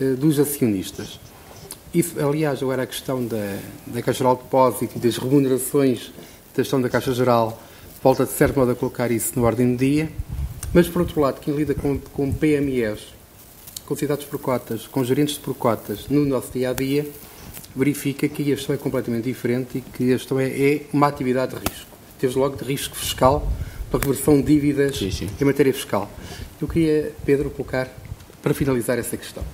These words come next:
Speaker 2: Muito bem. Ahm, pois, essa é uma questão, é uma questão séria e eu vou contar uma pequenina história. Tenho um minuto para responder. Ahm,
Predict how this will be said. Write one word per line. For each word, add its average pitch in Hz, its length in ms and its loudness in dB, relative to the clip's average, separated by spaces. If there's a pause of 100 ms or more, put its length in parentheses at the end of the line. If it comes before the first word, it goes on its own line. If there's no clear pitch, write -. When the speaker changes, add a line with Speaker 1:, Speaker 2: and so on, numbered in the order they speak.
(360)
Speaker 2:
Muito - 160 -14
bem. - 160 -8 (720)
Ahm, 113 280 6 (1300)
pois, 147 200 4
essa 147 180 4
é 165 40 0
uma 160 100 0
questão, 135 560 0
é 120 60 2
uma 117 120 2
questão 120 220 -4
séria 113 360 0
e 113 120 -2
eu 107 80 2
vou 110 100 0
contar 110 260 0
uma 107 140 2
pequenina 104 400 0
história. 120 260 -2
Tenho 120 340 -2
um 117 340 -4 (920)
minuto 90 260 4
para - 100 -2
responder. - 260 -8 (460)
Ahm, 123 380 6